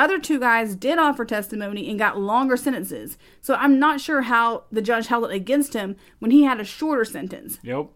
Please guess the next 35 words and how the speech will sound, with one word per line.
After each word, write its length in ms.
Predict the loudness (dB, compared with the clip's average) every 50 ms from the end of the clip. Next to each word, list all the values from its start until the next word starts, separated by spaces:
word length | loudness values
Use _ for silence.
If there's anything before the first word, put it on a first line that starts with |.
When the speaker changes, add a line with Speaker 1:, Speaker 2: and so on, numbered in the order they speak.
| _ _
Speaker 1:
But 160 | -2 0 0 0
okay. 380 | 0 -2 -4 -8 -10 -12 -18 _ _ -12
Speaker 2:
Yep. 220 | -8 -8 -8 -8 -10 _ _ _ _ -20 -20 _ -4
Speaker 1:
Now, 420 | 0 2 2 2 0 -2 -6 -10 -16 _ _ _ _ _ _ _ _ -4
the 120 | -2 -2
justices 840 | -2 0 2 2 2 0 -2 -4 -6 -6 -4 -2 0 0 0 0 -2
who 100 | -2 -2
heard 320 | -2 0 0 2 2 2
this 160 | 0 -2 -4 -4
appeal 400 | -6 -6 -4 -6 -4 -4 -6 -6
granted 460 | -6 -6 -4 -2 0 -2 0 0 0
him 220 | 0 0 0 0
a 80 | -4 -6
full 460 | -8 -10 -4 0 2 2 2 2 0
appeal, 540 | -2 -4 -4 -4 -2 -2 -2 -4 -4 -6 -10 _ _ _ -6
which 160 | -6 -4 0
means 220 | 2 4 4 4 4
that 100 | 4 0
he 100 | 0 2
got 160 | 2 2 0
a 60 | 0
hearing 440 | -4 -4 -2 -2 0 2 2 2 2
before 220 | 2 2 0 -2
the 80 | -4 -4
court 320 | -6 -4 -2 -2 -2 -2
to 120 | -4 -10 -10 -4
argue 280 | -4 -4 -2 -2 -4
his 140 | -6 -6 -8
side. 460 | -10 -10 -8 -8 -8 -8 -12 -16 -20 _ _ _ _ -20 _ _
So 140 | 0 4
he 120 | 6 6 6
won 360 | 6 4 4 4 4 6 4
that 180 | 4 2 0 -2
first 220 | -2 -4 -2 -4
appeal. 360 | -8 -8 -8 -12 -12 -14 -20